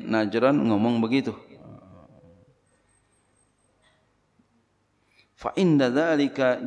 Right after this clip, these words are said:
janahu ila salmi," boleh, "silmi," "salami," boleh. "Wa bazalul jizyata an yadin wa hum saghiruna." Fa inda dzalika, maka ketika itu,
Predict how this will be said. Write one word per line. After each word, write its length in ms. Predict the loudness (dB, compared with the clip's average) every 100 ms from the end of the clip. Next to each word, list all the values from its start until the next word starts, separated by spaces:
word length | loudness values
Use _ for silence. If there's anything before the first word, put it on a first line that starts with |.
| -4
janahu 640 | 0 0 0 -4 -4 -2
ila 240 | -2 -2
salmi," 720 | -2 -6 -6 -6 -4 -2 -2 -4
boleh, 480 | -4 -2 -2 -4 -12
"silmi," 800 | -10 -2 0 2 2 4 4 0
"salami," 560 | -6 -2 0 2 2 2
boleh. 320 | -2 -6 -8 -12 -20 -20 _ _ _ _ _ _ _ _ _ -20 -20 -20 _ _
"Wa 240 | 0 4
bazalul 560 | 4 2 2 2 4 0 0
jizyata 640 | -4 -2 2 2 2 0
an 240 | 2 2
yadin 560 | 4 4 4 4 2 0 -6
wa 160 | -2
hum 320 | 0 2 2 0
saghiruna." 800 | -2 -4 -4 -4 0 2 0 -2 -18 -20 -20 _ _ _
Fa 240 | -12 -6
inda 240 | 0 2 4
dzalika, 400 | 4 2 -2 0
maka 240 | 0 -2
ketika 400 | -2 -4 -2 -2
itu, 400 | -2 -4 -6 -10